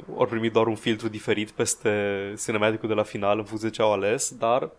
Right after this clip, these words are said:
mie mi se pare important contextul a ceea ce alegi. Adică e clar că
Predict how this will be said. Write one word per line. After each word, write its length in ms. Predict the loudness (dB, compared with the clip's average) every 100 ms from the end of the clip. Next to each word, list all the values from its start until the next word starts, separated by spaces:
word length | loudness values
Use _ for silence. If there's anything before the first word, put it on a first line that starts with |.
| _ _
mie 160 | -8 -6
mi 60 | -4
se 80 |
pare 180 | 0 2
important 440 | 0 -6 -4 -6 -4
contextul 920 | -8 -4 -4 -4 -8 -6 -6 -8 -14 _ _ _ _ _ _
a 120 | -10
ceea 240 | 0 2
ce 140 | 2 2
alegi. 340 | 2 0 -2
Adică 260 | -6 -4 -4
e 100 | -4
clar 360 | -4 0 0
că 400 | 0 -2 0 0